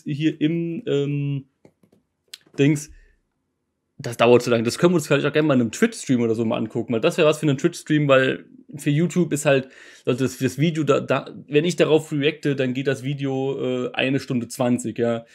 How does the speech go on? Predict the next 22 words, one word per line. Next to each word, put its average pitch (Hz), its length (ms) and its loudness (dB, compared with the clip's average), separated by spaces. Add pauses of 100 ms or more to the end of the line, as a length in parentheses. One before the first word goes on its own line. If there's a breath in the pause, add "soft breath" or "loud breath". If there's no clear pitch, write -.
(200 loud breath)
Ich 113 120 -16
bin 143 80 2
mir 151 40 6
nicht 135 140 2
ganz 135 140 2
sicher, 139 520 2
ob - 160 -2
ihr 135 60 -2
darauf 120 240 4
Bock 139 180 0
habt. 117 100 0
Wenn 131 100 2
ihr 170 60 6
in 180 60 4
die 180 60 -2
Kommentare 170 500 0
schreibt, 151 560 0
hey, 160 420 0 (680)
würde 170 240 6
mich 156 200 2
nicht 123 180 0
stören, 113 520 -2